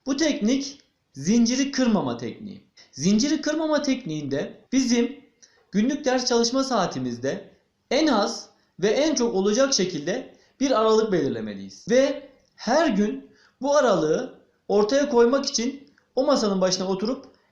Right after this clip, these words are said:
en az da olsa bizim o çalışmaya başlamamız gerekir. Çünkü beynimiz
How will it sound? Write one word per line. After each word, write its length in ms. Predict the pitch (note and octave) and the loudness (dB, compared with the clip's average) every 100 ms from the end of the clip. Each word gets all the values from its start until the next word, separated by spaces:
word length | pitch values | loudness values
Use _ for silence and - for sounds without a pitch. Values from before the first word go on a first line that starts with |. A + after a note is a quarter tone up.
| _ - | _ -2
en 120 | D4 | 0
az 280 | E4 A#3+ F#3+ | 2 2 2
da 80 | |
olsa 640 | E3+ D3+ C3+ - G3 - - _ - _ - | 2 2 0 -2 -2 -4 -16 _ -20 _ -4
bizim 180 | B3+ C#4+ | 0 2
o 100 | D4 | 2
çalışmaya 500 | C4 G#3 - G3+ A3+ | 2 2 0 0 2
başlamamız 540 | F3 - D#3+ C#3+ C3+ | 0 0 -2 -6 -6
gerekir. 460 | A2 G2+ G2 - - | -8 -8 -12 -20 -10
Çünkü 600 | - B3 E4 A3+ A3 - - | -2 0 0 -2 -2 -6 -2
beynimiz 640 | F3+ C4+ C4+ E3+ D3+ - | 2 4 4 2 -4 -12